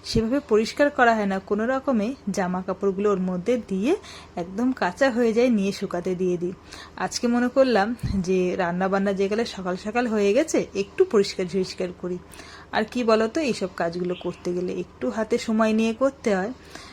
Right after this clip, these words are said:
আর আজকে সেই সময়টা কিন্তু আমার আছে। তো ভাবলাম একটু পরিষ্কার ঝরিষ্কার করি। কি বলো তো, আমাদের বাড়ি তো উনুন জ্বলে, সকাল হলেই শুরু হয়ে যায়।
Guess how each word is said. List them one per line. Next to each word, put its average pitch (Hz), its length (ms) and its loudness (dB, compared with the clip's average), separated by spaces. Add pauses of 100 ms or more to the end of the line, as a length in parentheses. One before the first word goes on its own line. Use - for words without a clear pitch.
(160)
আর 170 200 -6
আজকে 180 340 -4
সেই 202 160 2
সময়টা 180 400 -2
কিন্তু 196 320 0
আমার 262 220 2
আছে। - 400 -6
তো 262 80 2
ভাবলাম 220 600 2
একটু - 240 -6
পরিষ্কার 180 480 -4
ঝরিষ্কার 185 400 -2
করি। 180 300 -2
কি 254 120 -2
বলো 240 260 4
তো, 349 160 0
আমাদের 180 380 0
বাড়ি 175 260 -2
তো 254 160 2 (420)
উনুন 208 340 2
জ্বলে, 254 340 4
সকাল 226 400 0
হলেই 247 280 2
শুরু 277 280 0
হয়ে 277 240 4
যায়। 220 220 0